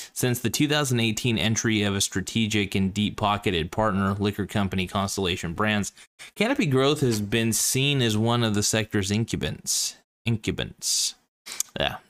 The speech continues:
but, uh, prominence and a dedicated investor do not necessarily, do not necessarily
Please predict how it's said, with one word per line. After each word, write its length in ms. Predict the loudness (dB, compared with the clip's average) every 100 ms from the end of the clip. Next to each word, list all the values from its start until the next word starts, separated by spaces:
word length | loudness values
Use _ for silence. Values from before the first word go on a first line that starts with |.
| -4
but, 320 | 0 0 0 _ _ _ _ _ _ -16 -16 _ _ _ _
uh, 380 | -6 -4 -6 -8 -14 _
prominence 720 | -8 0 2 4 2 2 2 2
and 280 | 2 2
a 140 | 2 2
dedicated 640 | 0 0 0 0 2 2
investor 920 | 2 0 0 0 2 2 0 0 0 -4
do 240 | 0 2
not 300 | 2 2 0
necessarily, 1040 | 0 0 0 2 2 4 2 2 2 -2 _ _ _ _ _ -20 -20 _ _ -4
do 80 | 0
not 180 | 2 0
necessarily 1040 | 0 0 2 2 2 2 2 2 0